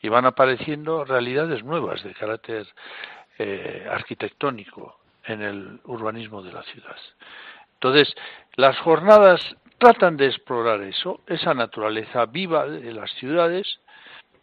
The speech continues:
y, eh, cómo se transforman, y eso a través de qué se expresa. Por ejemplo, aquí es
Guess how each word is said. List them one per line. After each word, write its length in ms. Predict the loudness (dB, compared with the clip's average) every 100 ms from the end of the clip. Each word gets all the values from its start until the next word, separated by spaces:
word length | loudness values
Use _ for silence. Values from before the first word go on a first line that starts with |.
| _ _
y, 340 | -4 -4 -4 -10 _ _
eh, 580 | -4 -4 -6 -10 -14 -18 _ -20 -20 _ _ _
cómo 260 | -4 -2
se 140 | -4 -4
transforman, 640 | -4 -2 -2 -2 -4 -6 _ _ -20 -20 -20 -20 _ _ _ _ _ _ _
y 280 | -6 -4 -4 -2
eso 400 | -2 0 0 -4 _ _ -20 -20 -12
a 100 | -6
través 280 | -4 -4 -4
de 80 | -8
qué 160 | -10
se 160 | -12 -14
expresa. 580 | -16 -16 -18 -16 -18 -20 -10
Por 120 | -8
ejemplo, 340 | -8 -10 -6
aquí 360 | -6 -6 -6
es 80 | -6